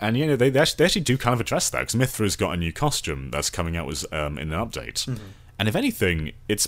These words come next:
Speaker 1: it, like, if anything, it's more sexy. Like, it, it, it's not, like, over-sexualized, but they've, um, they've just made her look, like, more appealing, I guess, <laughs> in a way.
Speaker 2: Uh, yeah, I th-,
Speaker 1: Um,
Speaker 2: I th-, isn't it based on the look of her spirit in Smash Ultimate, like, where it has black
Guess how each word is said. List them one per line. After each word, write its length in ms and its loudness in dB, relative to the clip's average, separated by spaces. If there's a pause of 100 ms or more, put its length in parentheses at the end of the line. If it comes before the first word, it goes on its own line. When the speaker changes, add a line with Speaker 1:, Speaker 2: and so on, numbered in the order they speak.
(140)
Speaker 1:
it, 160 -4
like, 120 4
if 40 -2
anything, 240 0
it's 120 0
more 220 -4
sexy. 480 -4
Like, 160 -2
it, 180 0
it, 240 0
it's 180 0
not, 240 2
like, 200 0
over-sexualized, 920 0
but 200 -4
they've, 260 -2
um, 360 -2 (500)
they've 100 0
just 160 -2
made 180 2
her 100 2
look, 440 -2 (340)
like, 140 -4
more 140 -2
appealing, 380 -6
I 100 -4
guess, 440 4
<laughs> 100 -2
in 60 2
a 80 -4
way. 220 -2
Speaker 2:
Uh, 20 0
yeah, 400 2
I 120 -4
th-, 40 -2
Speaker 1:
Um, 340 2
Speaker 2:
I 60 0
th-, 200 -2
isn't 200 4
it 180 0
based 280 2
on 160 -4
the 500 -2 (240)
look 380 0
of 140 0
her 100 -2
spirit 640 -4
in 360 -2
Smash 320 -6
Ultimate, 400 -10
like, 140 -8
where 120 -4
it 120 -8
has 240 -4
black 220 0